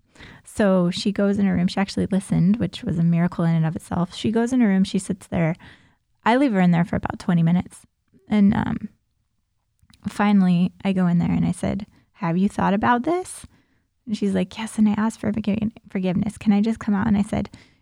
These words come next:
"We are human beings. We're not animals. You don't call people bad girl, good girl. That's just not how we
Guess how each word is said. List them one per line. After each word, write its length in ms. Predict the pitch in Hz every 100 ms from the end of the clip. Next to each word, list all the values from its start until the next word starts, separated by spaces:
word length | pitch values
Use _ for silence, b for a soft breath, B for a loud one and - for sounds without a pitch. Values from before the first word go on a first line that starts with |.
| B _ _ _ _ _ _ _ _
"We 160 | 240 285
are 100 | 440
human 380 | - 269 262 226
beings. 340 | 208 190 175
We're 100 | 190
not 180 | 202 220 214
animals. 580 | 202 190 170 - - _
You 140 | 220 247
don't 240 | 427 440
call 300 | - 277 269
people 600 | 277 - 226 202 180 175 240 _ _ _ _
bad 300 | 208 202 214
girl, 320 | 214 190 185
good 260 | 190 202 196
girl. 460 | 202 180 170 170 175 b b b b
That's 260 | 320 -
just 300 | - 494 -
not 300 | 339 233 233
how 180 | 247 233
we 360 | 220 208 196